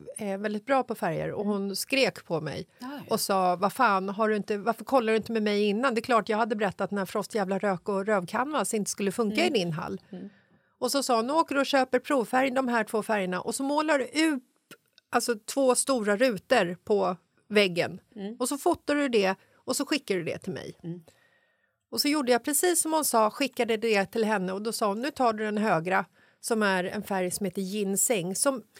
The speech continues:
Speaker 2: Men <clears throat> wow, vänta, nu ändå så gjorde du som hon sa.
Speaker 1: Ja!
Speaker 2: Du gjorde instruktioner.
Speaker 1: Ja!
Speaker 2: Du har ju inte A D H D.
Speaker 1: Nej!
Speaker 2: Gud.
Speaker 1: Så jag åkte till byggvaruhuset,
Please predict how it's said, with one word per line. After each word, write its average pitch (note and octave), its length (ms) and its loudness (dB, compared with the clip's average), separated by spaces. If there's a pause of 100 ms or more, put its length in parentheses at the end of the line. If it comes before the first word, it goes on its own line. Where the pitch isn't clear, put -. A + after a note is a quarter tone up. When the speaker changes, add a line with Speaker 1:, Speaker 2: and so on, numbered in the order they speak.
(140)
Speaker 2:
Men C#4+ 240 2
<clears throat> D4 40 4
wow, C4+ 280 8
vänta, F#3+ 340 -2
nu G#3+ 380 0
ändå F#3 340 -2
så E3+ 120 -10
gjorde D#3+ 320 -4 (120)
du D3+ 60 -4
som D#3 180 -6
hon C#3+ 140 -4
sa. - 400 -4
Speaker 1:
Ja! A#3 160 8 (340)
Speaker 2:
Du A#3 80 2
gjorde G#3+ 500 0
instruktioner. G#3+ 800 -2
Speaker 1:
Ja! C4+ 640 6
Speaker 2:
Du E3+ 100 -8
har A#3 80 -4
ju F#4+ 60 0
inte - 180 -4
A - 80 -12
D D#3 60 -16
H D#3+ 200 -12
D. F3 120 -4 (340)
Speaker 1:
Nej! D3+ 340 0 (640)
Speaker 2:
Gud. C4 180 -8
Speaker 1:
Så E4+ 60 4
jag F#4 80 8
åkte F#4 220 4
till E4 120 0
byggvaruhuset, C4 1080 4